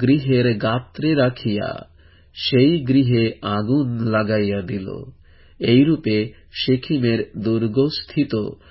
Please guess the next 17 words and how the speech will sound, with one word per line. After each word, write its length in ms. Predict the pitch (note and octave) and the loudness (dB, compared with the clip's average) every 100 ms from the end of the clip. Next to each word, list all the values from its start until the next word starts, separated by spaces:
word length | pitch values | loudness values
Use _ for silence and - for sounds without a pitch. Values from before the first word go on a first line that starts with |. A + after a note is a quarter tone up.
| - - | -20 -12
সমস্ত 580 | - D3+ E3+ E3+ - C3 | -6 -2 -2 -4 -2 -2
লোকও 800 | D3 - A2+ A#2+ C#3 C#3 A#2 G#2+ - - | -2 -4 0 2 2 0 0 0 -2 -6
মরিল। 480 | G#2 A2 A2+ F#2+ G2 - - _ _ _ _ _ | -4 0 0 -2 -6 -10 -16 _ _ _ _ _
তাহারা 580 | - C3+ D#3 D3 B2 C3 - _ _ | 0 2 2 4 4 2 -6 _ _
স্ত্রী 640 | - - - C3 C#3+ D#3+ - | -10 -6 0 4 4 4 0
ও 200 | B2+ B2 - | 2 2 2
পুরুষ 380 | C3+ C#3+ A#2+ B2 B2 - _ | 2 4 4 2 -4 -12 _
অনুমান 680 | A#2 A#2+ D#3 D3 A2+ A2 B2 - - - | 0 2 2 2 -2 -2 -8 -16 -18 -12
সহস্র 800 | - B2+ B2 E3 - B2+ A#2 A2+ | -4 -2 0 -4 -4 -2 0 2
লোক 280 | A#2+ C3 - | 0 0 -4
ছিল। 260 | - A2 G#2 G2+ - - _ _ _ _ _ _ | -6 -4 -4 -6 -12 -20 _ _ _ _ _ _
পরে 640 | C3+ C3+ D#3 D3 C3 C#3+ - - | 4 6 8 8 8 6 0 -6
অবিমেলক 840 | B2+ A#2+ B2 E3+ F#3 C3+ A2 A2 - - - - | 0 2 4 2 4 2 2 -2 -4 -20 -10 2
তেবেশে 600 | A#2+ A#2+ D3+ - B2 G#2+ | 4 4 2 2 0 0
গমন 640 | G#2+ G#2+ A#2+ A#2 G#2+ G#2 | 0 0 0 -2 -2 -6
করিল 380 | - A2 G#2 F2+ F2 E2 - _ _ - - - | -2 0 0 -4 -8 -12 -16 _ _ -20 -10 0
ও 400 | A#2 A#2 - | 4 4 0